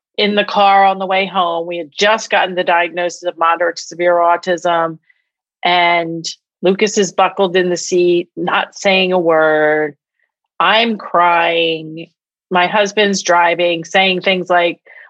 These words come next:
"Well, I guess he'll never go to college. He'll never get married." He'll, you know, and so, like,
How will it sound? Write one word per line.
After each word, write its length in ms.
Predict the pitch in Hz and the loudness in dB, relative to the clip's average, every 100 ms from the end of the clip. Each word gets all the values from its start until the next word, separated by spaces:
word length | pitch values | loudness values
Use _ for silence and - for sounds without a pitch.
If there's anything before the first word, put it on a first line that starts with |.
| - | -2
"Well, 240 | 180 240 | 2 4
I 100 | 254 | 4
guess 220 | 196 196 208 | 2 -2 -2
he'll 100 | 190 | 0
never 220 | 185 185 | 0 2
go 100 | 190 | 0
to 80 | 202 | 0
college. 640 | 196 262 240 196 156 156 | 0 2 2 2 0 -4
He'll 120 | 170 | -8
never 260 | 156 170 185 | -6 -4 0
get 180 | 208 190 | 0 0
married." 680 | 226 226 208 180 175 165 156 | 0 2 2 2 0 -4 -6
He'll, 240 | 156 170 | -6 -6
you 180 | 165 214 | -4 0
know, 240 | 196 175 180 | 2 4 2
and 240 | 175 180 | 0 -6
so, 240 | - 208 190 | -2 0 2
like, 180 | 170 | 0